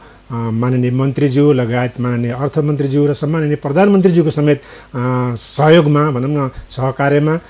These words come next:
उहाँहरूले पनि सद्भाव देखाउनु भयो। हामीले राष्ट्रिय पशु प्रजनन नीति दुई हजार अठहत्तर ल्याउन सफल भयौँ र मेरो विशेष पशु प्रजननमा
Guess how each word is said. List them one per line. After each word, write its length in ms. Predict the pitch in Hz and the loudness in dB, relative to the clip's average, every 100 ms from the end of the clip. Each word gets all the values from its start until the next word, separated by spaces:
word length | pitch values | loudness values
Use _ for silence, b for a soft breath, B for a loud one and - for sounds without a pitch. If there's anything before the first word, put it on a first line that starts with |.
| B - | B -10
उहाँहरूले 380 | 120 131 135 131 | -4 0 0 0
पनि 100 | 139 | 0
सद्भाव 380 | 135 123 135 139 | -2 -2 0 0
देखाउनु 340 | 135 127 139 | 0 -2 -2
भयो। 140 | 135 147 | -2 -2
हामीले 220 | 127 123 | -2 -6
राष्ट्रिय 320 | 127 - 143 | -6 -4 -4
पशु 260 | - 156 220 | -4 -6 -4
प्रजनन 420 | 139 131 139 131 | -4 -2 -2 -2
नीति 380 | 135 165 175 110 B B B | -2 0 0 -2 B B B
दुई 160 | 123 131 | -2 0
हजार 300 | 135 131 123 - - | 2 0 -2 -8 -12
अठहत्तर 360 | 139 156 156 135 | -6 -4 -2 0
ल्याउन 260 | 120 120 117 | 0 -2 -4
सफल 320 | 120 - 113 | -8 -8 -6
भयौँ 260 | 113 143 151 B - | -2 -2 -4 B -8
र 80 | 131 | -4
मेरो 200 | 139 151 | 0 0
विशेष 380 | 127 160 226 - | 0 0 0 0
पशु 300 | - 151 151 | -2 -2 -2
प्रजननमा 640 | - 131 147 160 170 175 | -2 -2 2 2 2 2